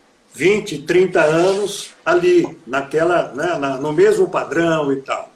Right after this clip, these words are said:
Com o tempo, a gente vai, a gente vai modificando alguma coisa, é, a gente vai, a gente vai ficando, é, é, mais solto em algumas outras coisas que a gente não ficava.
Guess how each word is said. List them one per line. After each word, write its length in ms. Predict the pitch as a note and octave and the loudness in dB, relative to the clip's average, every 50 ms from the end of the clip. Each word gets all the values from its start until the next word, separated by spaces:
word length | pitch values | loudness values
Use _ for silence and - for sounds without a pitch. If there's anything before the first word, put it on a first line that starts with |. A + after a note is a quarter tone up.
| _ _ _ _ _ _ _ _ _ _ _ | _ _ _ _ _ _ _ _ _ _ _
Com 240 | - A3+ C#4 C#4 B3+ | 0 0 2 2 2
o 60 | G#3+ | 0
tempo, 680 | - - - G3 A#3 A#3+ A#3 F3+ - - A#2+ A2 - - - _ _ _ _ - | 0 2 2 2 4 2 0 -2 -6 -10 -14 -16 -16 -16 -20 _ _ _ _ -10
a 100 | F3+ F#3 | -8 -6
gente 320 | D#3+ G#3+ A#3 A3+ A3+ A#3 | -6 -6 -6 -6 -8 -8
vai, 640 | G#3 F3+ G#3+ G#3 G#3 G#3+ G#3+ G#3+ G#3+ G#3 G3+ G#3 G#3+ G#3 | -4 -2 -2 0 0 0 0 0 0 2 0 0 0 -2
a 120 | F3+ E3+ | -4 -6
gente 320 | E3 E3 F#3+ G3+ G3+ - F3 | -4 -4 -4 -4 -4 -4 -4
vai 140 | G3 G3 | -2 -2
modificando 640 | G3 G3+ G#3 G3+ - - A3 G#3+ - G3+ G3+ G3+ G3+ | -2 -2 -4 -6 -6 -8 -8 -4 -2 -2 0 0 0
alguma 320 | G3+ F3 G3 G3 G#3 G3+ | 0 0 0 0 0 -2
coisa, 840 | G3+ - F#3 F#3+ F#3+ F#3 F#3 F#3 F3 D3 D3 E3+ D#3+ D3+ - - - - _ _ _ _ _ - | 0 2 4 4 4 4 4 4 2 0 0 -2 -2 -2 -4 -6 -12 -20 _ _ _ _ _ -10
é, 720 | D#3+ D#3+ E3 D#3+ D#3+ D#3 D3+ D3 C#3+ C#3+ C#3 C#3 C3+ C#3 D3 | -6 -4 -2 -2 -2 -2 -2 -2 -4 -4 -6 -6 -6 -6 -6
a 80 | D3 D3 | -6 -6
gente 300 | C3+ D#3 E3+ E3 E3 D3+ | -4 -4 -4 -4 -4 -6
vai, 540 | C3+ D#3 D3+ D3 C#3+ C#3 C#3 C3+ C3 A#2+ - - | -2 0 0 0 0 0 -2 -4 -4 -6 -6 -8
a 80 | C#3+ C3 | -8 -8
gente 280 | C#3 D#3 D3+ - - C3+ | -8 -8 -8 -8 -8 -6
vai 320 | C#3+ C#3+ C#3+ C#3+ C#3 C3 | -4 -4 -2 -2 -2 -2
ficando, 840 | C3 - D3 C#3 - D#3 D#3+ D#3+ D#3 D3 C3+ C3+ C3 A#2+ G#2+ G2+ G2 - - - _ _ _ _ _ - | -4 -6 -8 -8 -4 -2 -2 -2 -2 0 0 2 2 2 0 -2 -6 -10 -16 -20 _ _ _ _ _ -8
é, 400 | B2+ C3 B2 - B2+ B2+ A#2+ A#2+ | -6 -6 -6 -6 -6 -6 -6 -6
é, 20 | |
mais 280 | A#2+ B2+ D#3 F#3 F#3 F3 | -4 -2 -2 -2 -2 -2
solto 760 | - - - - - G#3+ G#3+ A3+ A3+ A3+ A3+ G#3+ - - F#3 | -4 -6 -6 -2 2 4 4 4 4 4 0 -2 -2 0 0
em 80 | F#3 F3+ | 2 2
algumas 540 | F3 E3 D#3 D#3+ G3 F#3+ F3+ E3+ - C3 E3 | 2 0 0 0 0 0 0 -2 -2 0 0
outras 440 | F#3+ G3 G3 G3 F3+ F3 E3+ - - | 0 2 0 -2 -4 -6 -6 -8 -6
coisas 500 | - F3+ F3+ F#3 F3+ E3+ D#3 D#3 C#3 - | -2 0 2 2 2 0 -2 -6 -8 -8
que 80 | - | -6
a 80 | E3 D3+ | -6 -6
gente 240 | C#3+ D3+ D3+ - C3+ | -6 -6 -8 -10 -10
não 140 | C#3 D3 C#3 | -10 -10 -8
ficava. 720 | - F3 E3 - E3 E3 E3 E3 E3 D#3+ C#3+ C#3+ D3+ D3 | -6 -6 -6 -4 -2 0 0 0 0 -2 -2 -4 -8 -8